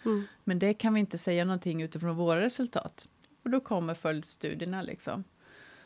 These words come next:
Speaker 2: Så på den här schäferstudien till exempel, då såg vi helt plötsligt att, ha, men, eh,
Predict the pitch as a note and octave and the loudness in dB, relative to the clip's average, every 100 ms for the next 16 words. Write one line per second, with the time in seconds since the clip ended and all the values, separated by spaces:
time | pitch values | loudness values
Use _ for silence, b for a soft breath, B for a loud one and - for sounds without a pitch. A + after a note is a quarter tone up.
0 | B B - F3+ F#3 F3 E3+ E3+ F#3+ E3 | B B -4 -2 4 4 4 4 6 6
1 | D#3+ - F#3 A3+ A3+ G#3 D#3 D3+ E3 D#3 | 2 -2 2 4 2 2 0 0 0 -2
2 | E3 E3 - F3 F3 A#3 G#3+ F#3+ F3 - | -2 -4 -2 -2 0 0 4 2 2 -2
3 | F3+ D#3 D3+ D#3 - - - b b b | -2 -4 -2 -4 -4 -20 -20 b b b
4 | - - A#3 B3 D3 E3 F3+ F3+ F3+ F3 | -18 -8 -2 2 2 2 0 0 0 0
5 | E3+ E3+ E3+ | 0 -2 -4